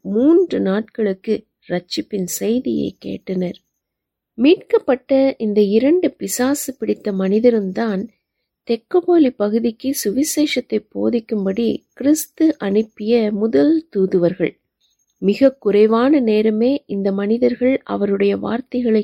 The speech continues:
கேட்டிருந்தனர். அவர் உதடுகளிலிருந்து எந்த ஒரு பிரசங்கமும் அவர்கள் காதுகளில் விழுந்திருக்கவில்லை. கிறிஸ்துவுடன் அனுதினமும் இருந்த சீடர்கள் செய்வதை போன்று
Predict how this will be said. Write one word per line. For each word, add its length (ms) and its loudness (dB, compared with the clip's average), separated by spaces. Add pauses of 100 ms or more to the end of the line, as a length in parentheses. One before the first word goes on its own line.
கேட்டிருந்தனர். 840 -2 (580)
அவர் 280 4
உதடுகளிலிருந்து 1040 4 (200)
எந்த 380 2
ஒரு 200 2
பிரசங்கமும் 920 0 (120)
அவர்கள் 440 0
காதுகளில் 680 0
விழுந்திருக்கவில்லை. 1040 0 (1300)
கிறிஸ்துவுடன் 760 4
அனுதினமும் 880 2
இருந்த 440 0
சீடர்கள் 800 0
செய்வதை 540 2
போன்று 520 0